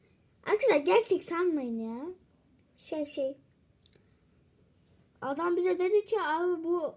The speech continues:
e, oyuncak ama ben sana söyleyeyim buradan inandırıcı olsun. Yani ara-, araba gerçek. Gerçek sadece küçültülmüş. Biz bunu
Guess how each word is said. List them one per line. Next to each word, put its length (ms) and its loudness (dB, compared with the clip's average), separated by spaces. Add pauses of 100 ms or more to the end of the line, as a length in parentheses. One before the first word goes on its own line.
e, 260 0
oyuncak 640 0
ama 320 -4
ben 140 -2
sana 320 0
söyleyeyim 560 0
buradan 360 -8 (100)
inandırıcı 800 -4
olsun. 420 -6 (840)
Yani 320 -8 (200)
ara-, 360 -8
araba 360 -6
gerçek. 640 -4 (1200)
Gerçek 480 -4
sadece 800 -4
küçültülmüş. 1040 -8 (400)
Biz 220 -6
bunu 360 -4